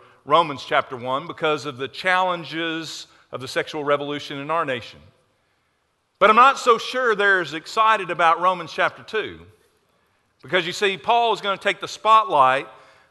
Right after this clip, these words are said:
from where he was addressing this side of the spectrum, and he's gonna introduce us to another side.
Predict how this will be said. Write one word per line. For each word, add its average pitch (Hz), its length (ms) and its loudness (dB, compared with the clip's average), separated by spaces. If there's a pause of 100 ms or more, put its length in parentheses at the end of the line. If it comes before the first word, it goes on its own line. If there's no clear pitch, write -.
from 170 160 -4
where 190 180 4
he 180 80 -4
was 165 140 -6
addressing 156 720 0
this 151 340 0
side 165 240 4
of 143 60 -8
the 127 80 -12
spectrum, 139 600 -6 (560)
and 175 80 -6
he's 190 120 -6
gonna 277 180 -2
introduce 220 500 -6
us 202 280 0
to 190 160 -8
another 175 320 -2
side. 90 400 -4